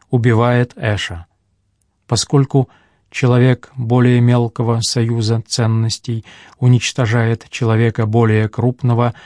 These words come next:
распадающегося союза, он, самый несчастный, всегда берёт на себя роль палача в процессе распада ценностей. И в день, когда начинают звучать фанфары суда,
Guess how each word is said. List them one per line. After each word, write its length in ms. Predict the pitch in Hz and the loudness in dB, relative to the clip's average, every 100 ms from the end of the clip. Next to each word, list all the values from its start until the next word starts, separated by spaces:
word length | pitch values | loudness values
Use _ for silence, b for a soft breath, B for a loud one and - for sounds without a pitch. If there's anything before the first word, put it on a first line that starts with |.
| B - | B -4
распадающегося 1160 | 131 - - 110 120 120 113 - 113 107 110 | -2 -2 -4 0 2 2 0 -2 -4 -4 -4
союза, 600 | 98 107 120 143 117 101 - b b b | -4 -4 -2 -2 -2 -4 -6 b b b
он, 380 | 139 139 135 131 _ _ | 2 4 4 0 _ _
самый 420 | - 135 135 131 | -4 2 4 6
несчастный, 840 | 135 131 - 135 127 - 135 135 B B | 4 2 -2 -4 -4 -2 -4 -4 B B
всегда 440 | - - 120 120 120 | -8 -6 -2 0 2
берёт 360 | 123 123 120 | 2 2 2
на 100 | 123 | 0
себя 300 | - 117 113 | -2 -2 0
роль 240 | 113 120 117 | 2 2 0
палача 760 | - 110 107 - - 110 95 b b b | -2 0 -2 -4 -4 -4 -4 b b b
в 120 | _ | _
процессе 640 | 113 110 - 117 98 - 110 | -4 -4 -2 -2 0 -2 -2
распада 500 | 98 - 113 104 101 | -2 -2 -2 -2 -4
ценностей. 920 | - 117 113 107 95 - 104 95 - _ _ _ _ - | -4 -2 0 -2 -4 -8 -10 -12 -14 _ _ _ _ -2
И 120 | 131 | 0
в 80 | 117 | 2
день, 400 | 120 139 139 135 | 4 6 6 4
когда 360 | 139 123 127 | 2 0 2
начинают 600 | 127 117 135 131 127 123 | 2 2 2 2 2 0
звучать 500 | 113 107 113 123 120 | -4 -2 -2 0 -2
фанфары 560 | - 120 110 - 110 101 | -2 -2 -2 -2 -2 -2
суда, 440 | - 92 98 123 | -4 -6 -4 -4